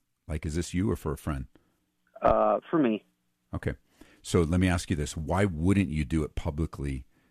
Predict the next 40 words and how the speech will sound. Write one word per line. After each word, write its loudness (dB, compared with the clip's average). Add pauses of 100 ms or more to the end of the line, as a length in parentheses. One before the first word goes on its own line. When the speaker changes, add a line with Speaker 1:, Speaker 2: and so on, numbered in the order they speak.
(320)
Speaker 1:
uh, -4
with 0
your 0
church -2
involved, -2 (800)
uh, -6
signing 2
on 2
the -2
dotted 0
line 0
in 0
front -2
of, -8
uh, -4 (260)
in 0
front 2
of -4
God 2
and 0
all 2
these -4
witnesses? -4
Why 2
won't 0
you -2
do -6
that? -8 (1200)
Speaker 2:
'Cause -6
we 8
wanna 4
do 4
it 2 (240)
in 2
front 4
of 2
my 2 (100)
family, 2 (260)
um, 0 (200)
and, 0